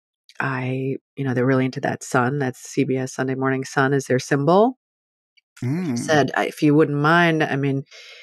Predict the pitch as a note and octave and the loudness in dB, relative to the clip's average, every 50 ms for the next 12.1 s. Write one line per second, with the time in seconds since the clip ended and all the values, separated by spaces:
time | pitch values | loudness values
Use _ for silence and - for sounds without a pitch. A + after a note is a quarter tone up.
0 | - - _ _ C#3+ C3+ C#3+ D#3 D3+ D3 - - F#3+ F3+ F3+ - D#3+ D#3 - - | -20 -20 _ _ -8 -2 0 2 2 2 2 2 0 2 4 2 2 2 2 2
1 | - A3+ A3+ G#3+ G3+ F#3+ F#3 F#3 - - - D#3+ D#3 - - E3 D3+ D3+ D3 D3 | 4 4 6 6 4 4 2 0 -2 0 0 0 0 0 0 2 4 4 6 6
2 | C#3+ C#3+ C#3+ C#3+ - - _ _ _ _ _ _ _ _ _ _ _ D3 D3 C#3+ | 6 4 4 2 0 -6 _ _ _ _ _ _ _ _ _ _ _ -10 -6 -4
3 | C#3+ D3 D#3 D#3+ E3 D#3+ - - C#3 C3+ C3+ - - - G#3 G#3+ G3+ F#3+ - D#3 | 0 2 4 4 2 2 2 0 2 2 0 0 0 2 4 4 2 2 2 2
4 | D3 C#3 C3 C3 B2+ E3 C#3+ C#3+ - _ _ _ - - - - - - - - | 2 2 2 0 -2 -4 -8 -12 -12 _ _ _ -20 -20 -20 -20 -20 -20 -20 -20
5 | _ _ _ - - - E3 D#3 D3 D3 D3 D3 C#3+ C3+ - - C3 C#3 C3+ C3+ | _ _ _ -8 -2 2 4 4 4 4 4 4 2 2 0 -2 -4 -2 0 2
6 | C#3 D3 D#3+ D#3+ D#3+ F3+ - _ _ _ _ _ - - C#3+ C#3 C3 C#3 C3+ D#3 | 2 4 2 2 0 -8 -20 _ _ _ _ _ -8 -4 -2 0 0 2 0 0
7 | D#3 - - C#3+ B2 A#2 A#2 B2 B2 - - C3+ C#3+ - C#3+ B2+ B2 C3 C#3+ - | -2 -2 -2 -2 0 0 -2 -4 -6 -6 -6 -6 -4 -4 -4 -4 -4 -8 -8 -6
8 | - C3+ B2+ B2 A#2 A#2 B2 A#2+ A#2+ - _ - C#3 C3 C3 C3 C#3 C3+ C3+ - | -2 -2 0 0 -2 -2 -4 -4 -6 -8 _ -4 -4 -2 -2 -2 -2 -2 -4 -4
9 | - - - - - - _ _ _ _ _ - D3 C3+ B2+ - D#3 C#3 - - | -6 -8 -10 -14 -18 -20 _ _ _ _ _ 0 0 0 2 2 0 0 0 0
10 | C#3 B2 - - C#3+ - C3 C3+ B2+ - - B2+ A#2+ - - - - - _ _ | -2 -2 -2 -6 -2 0 2 0 2 2 0 0 0 -2 -6 -14 -18 -20 _ _
11 | - - D3 C3 - _ - B2+ B2 D3+ D#3 D3 C3 C3 C3 D3 C3+ B2+ B2+ B2 | -2 0 0 0 0 _ 0 2 2 2 0 2 2 2 2 2 2 2 0 -2
12 | - | -4